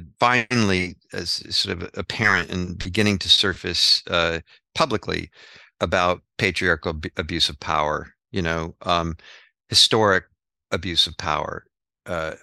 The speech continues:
power that we were all born and raised into. Um, and suddenly people were finally beginning to talk about it in the media, you know, um, and, and it, it begged a question, which is,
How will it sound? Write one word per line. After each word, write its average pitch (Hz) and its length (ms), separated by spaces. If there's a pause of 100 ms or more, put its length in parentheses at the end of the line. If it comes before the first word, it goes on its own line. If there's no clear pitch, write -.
(140)
power 95 300
that 87 160
we 87 80
were 85 200
all 87 220
born 82 460
and 80 180
raised 80 380
into. 78 580 (160)
Um, 82 440
and 90 220
suddenly 107 380
people 90 380
were 85 200
finally 85 540 (380)
beginning 90 320
to 80 100
talk 85 300
about 80 260
it 80 140
in 80 80
the 80 60
media, 80 500 (420)
you 85 100
know, 76 320
um, 78 420 (360)
and, 95 220 (160)
and 95 100
it, - 500
it 95 180
begged 117 220
a 95 60
question, 80 600
which 80 180
is, 87 380